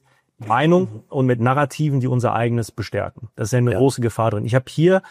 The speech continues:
Speaker 2: Ja.
Speaker 1: ja, wir immer auch wieder die Brücke machen zu Unternehmern, mein Zitat von Steve Jobs mitgebracht.
Speaker 2: Ja. Ja.
Speaker 1: Äh, der hat gesagt, „Lasst euch nicht von Dogmen einsperren,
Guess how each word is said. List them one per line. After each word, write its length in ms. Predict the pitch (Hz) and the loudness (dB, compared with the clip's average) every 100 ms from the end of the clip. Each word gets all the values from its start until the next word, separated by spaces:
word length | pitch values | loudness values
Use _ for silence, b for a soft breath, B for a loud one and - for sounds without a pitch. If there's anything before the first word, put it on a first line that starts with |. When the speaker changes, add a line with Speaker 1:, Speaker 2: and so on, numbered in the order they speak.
| B B | B B
Speaker 2:
Ja. 140 | 110 | 2
Speaker 1:
ja, 80 | 113 | 2
wir 80 | 127 | 4
immer 140 | 151 | 4
auch 140 | 156 131 | 4 2
wieder 140 | 135 | 2
die 140 | 120 110 | 2 0
Brücke 260 | 120 - | -2 -2
machen 360 | 131 127 - 117 | 0 0 -2 -4
zu 120 | - | -4
Unternehmern, 480 | 123 113 120 135 117 | -4 -2 0 0 0
mein 180 | 117 113 | 0 -2
Zitat 360 | 120 123 131 | -4 -2 -2
von 100 | 123 | -2
Steve 280 | 113 - 113 | -4 -6 -4
Jobs 380 | 127 127 - - - | 0 -2 -2 -20 -12
mitgebracht. 480 | 104 - 92 95 - | -10 -4 -4 -4 -2
Speaker 2:
Ja. 240 | 113 107 117 B B B | 0 0 -2 B B B
Ja. 80 | - | 2
Speaker 1:
Äh, 480 | 120 123 123 - - | 4 4 0 -4 -6
der 180 | 143 135 | 0 0
hat 120 | 156 | 0
gesagt, 360 | - 135 143 - | 0 2 0 -2
„Lasst 260 | 131 147 - | 0 0 0
euch 140 | 175 | 0
nicht 140 | 175 170 | 0 0
von 200 | 147 117 | 0 0
Dogmen 360 | 156 - 123 | 0 0 0
einsperren, 640 | - 110 - 113 107 156 | 0 -4 -2 0 0 0